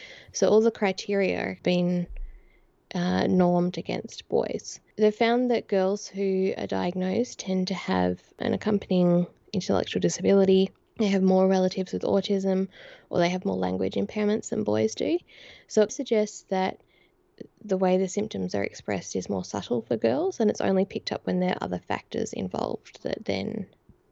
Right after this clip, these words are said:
people start questioning whether this is going on. And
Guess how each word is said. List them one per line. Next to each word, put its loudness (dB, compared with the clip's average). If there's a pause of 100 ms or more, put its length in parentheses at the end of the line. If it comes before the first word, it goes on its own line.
people -6
start -4
questioning -6
whether -2
this -8
is -12
going -4
on. -8 (800)
And 2